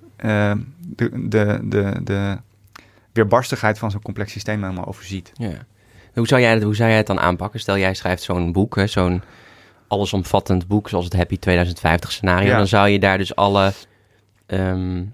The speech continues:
Speaker 1: Nou, maar ik zou zo'n boek misschien ook niet schrijven. Ik,
Speaker 2: Nee.
Speaker 1: ik, ik, ik voel die, ik voel die verleiding ook,
Speaker 2: Mhm.
Speaker 1: eh, om het boek van alles te schrijven.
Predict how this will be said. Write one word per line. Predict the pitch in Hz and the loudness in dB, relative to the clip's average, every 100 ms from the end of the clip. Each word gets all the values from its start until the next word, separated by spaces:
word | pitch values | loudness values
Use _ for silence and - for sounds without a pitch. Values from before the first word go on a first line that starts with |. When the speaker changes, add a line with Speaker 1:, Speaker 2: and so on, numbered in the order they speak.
| _ - - _ _ _ _ _ _ _ _ | _ -20 -20 _ _ _ _ _ _ _ _
Speaker 1:
Nou, | 139 | 0
maar | 139 | 2
ik | 151 | 2
zou | 147 | 2
zo'n | 147 | 2
boek | 143 156 | -2 -4
misschien | 127 110 | -6 -6
ook | 98 | -6
niet | 98 | -8
schrijven. | - 85 82 - - | -8 -14 -16 -18 -8
Ik, | - | 0
Speaker 2:
Nee. | 107 95 | 2 2
Speaker 1:
ik, | |
ik, | - 135 - | 0 -6 -6
ik | 117 | -8
voel | - 156 | -4 -2
die, | 147 151 | -2 -4
ik | 123 | -8
voel | - 143 | -6 -4
die | 131 120 | -2 -2
verleiding | 127 131 120 117 | 2 4 2 2
ook, | 127 110 - - - - | 2 2 -2 -18 -14 -2
Speaker 2:
Mhm. | 101 113 165 - | 0 0 -2 -10
Speaker 1:
eh, | - 107 107 107 107 | -6 -2 2 4 2
om | - 113 110 | 2 0 2
het | 110 104 | 2 2
boek | 117 117 | -2 -2
van | - 107 | -4 -2
alles | 113 113 98 | 0 -2 -4
te | 110 | -10
schrijven. | - 95 95 110 123 | -8 -6 -6 -6 -12